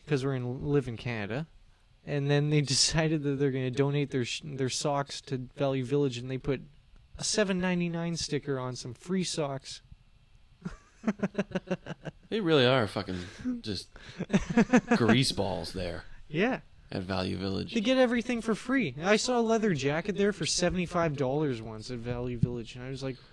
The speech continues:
Speaker 1: "You got this? Somebody just ditched this." It's
Speaker 2: I
Speaker 1: so
Speaker 2: would
Speaker 1: damn
Speaker 2: never pay anything more than fifteen dollars for
Speaker 1: Yeah.
Speaker 2: anything at Value Village.
Speaker 1: As soon as I go in there, I'm itchy.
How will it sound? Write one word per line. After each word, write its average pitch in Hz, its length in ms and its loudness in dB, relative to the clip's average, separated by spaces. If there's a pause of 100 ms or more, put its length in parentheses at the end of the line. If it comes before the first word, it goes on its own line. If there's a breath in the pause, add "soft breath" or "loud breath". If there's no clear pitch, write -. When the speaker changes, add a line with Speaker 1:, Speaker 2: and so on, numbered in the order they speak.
(280 soft breath)
Speaker 1:
"You 190 120 -4
got 202 280 -4
this? 214 180 -2
Somebody 247 460 0
just 175 300 0
ditched 196 260 0
this." 139 220 -4
It's - 140 -6
Speaker 2:
I - 40 8
Speaker 1:
so 143 60 10
Speaker 2:
would 175 140 10
Speaker 1:
damn 151 80 8
Speaker 2:
never 156 180 8
pay 135 260 4
anything 117 500 4
more 104 380 2
than 98 580 -4 (1400)
fifteen 98 640 -2
dollars 78 400 -6
for - 160 -6
Speaker 1:
Yeah. - 120 -2
Speaker 2:
anything 98 320 -2
at 90 80 -6
Value 73 260 -8
Village. 71 340 -10
Speaker 1:
As - 60 -10
soon 202 120 6
as 208 100 6
I 202 80 6
go 151 180 2
in 156 140 6
there, 131 160 0
I'm 117 120 -6
itchy. 135 460 -4